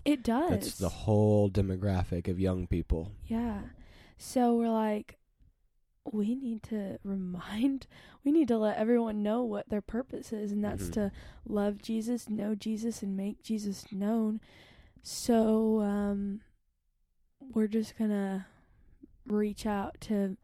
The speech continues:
Speaker 1: every single college person that we know, and we're gonna be like, "Hey, this is happening. Come." You
Speaker 2: Yep.
Speaker 1: know?
Speaker 2: Yeah. And that's pretty much it. I mean, we have,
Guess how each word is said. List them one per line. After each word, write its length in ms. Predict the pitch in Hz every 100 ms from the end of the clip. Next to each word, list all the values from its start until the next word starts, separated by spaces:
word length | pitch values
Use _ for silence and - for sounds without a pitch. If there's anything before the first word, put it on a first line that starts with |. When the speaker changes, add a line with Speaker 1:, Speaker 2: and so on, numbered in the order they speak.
| _ -
Speaker 1:
every 360 | 214 208 208
single 360 | 196 220 214 208
college 420 | - 208 208 196
person 420 | - 208 - 214
that 180 | 208 202
we 120 | 208
know, 320 | 202 202 214 - - - - -
and 180 | 208 208
we're 140 | 208
gonna 180 | 208 202
be 120 | 202
like, 300 | 202 196 196 -
"Hey, 400 | - 220 202 196 -
this 200 | 226 214
is 80 | 226
happening. 640 | 220 220 - 240 254 254 262 _ _ _ _
Come." 380 | - 220 196 196 _ _ - _ - -
You 100 | 220
Speaker 2:
Yep. 80 | 208
Speaker 1:
know? 220 | 202 214 - _ - _ _ _ - - - _ _ _
Speaker 2:
Yeah. 300 | 95 98 98 - - - - - - -
And 160 | 98 101
that's 160 | 110
pretty 200 | - 120
much 260 | 113 107 -
it. 260 | 110 107 -
I 80 | 113
mean, 180 | 101
we 120 | 104 110
have, 420 | 107 101 90